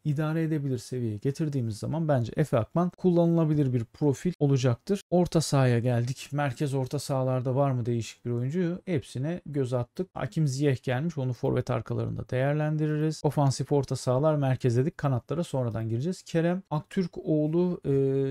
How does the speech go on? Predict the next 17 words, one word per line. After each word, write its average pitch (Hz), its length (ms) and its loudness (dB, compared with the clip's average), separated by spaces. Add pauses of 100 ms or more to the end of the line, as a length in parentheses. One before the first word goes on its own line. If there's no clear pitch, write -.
(180)
yani 151 180 0
artık - 360 -6
merkezde 147 540 4
de 165 80 4
kullanıldığı 147 680 4
için 156 340 0
Kerem 151 220 4
Aktürkoğlu'nu 143 540 2
da 170 60 0
forvet 135 380 0
arkası 123 320 0
merkez 127 260 2
rollerde 123 640 0
değerlendirebiliriz. 131 1040 0
E, 123 60 -2
hatta 135 440 2
belki 131 380 2